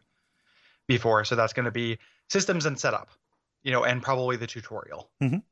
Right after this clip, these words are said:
Speaker 1: And then instead of splitting things up into main quest and side quest, uh, Baldur's Gate two is really excellent at incorporating side quest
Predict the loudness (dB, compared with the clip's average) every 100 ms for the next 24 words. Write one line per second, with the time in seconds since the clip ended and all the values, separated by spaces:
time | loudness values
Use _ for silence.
0 | _ _ _ 0 2 2 2 -2 -4 -4
1 | -4 -2 -2 0 -2 0 0 -2 -6 -4
2 | -4 -4 -8 -8 -4 -4 0 2 2 -2
3 | -6 -2 0 2 2 0 -2 -6 -2 0
4 | 2 0 0 0 2 0 -2 -2 -2 -2
5 | -4 -4 -4 0 0 -2 -4 -4 -2 -2
6 | -2 -4 -10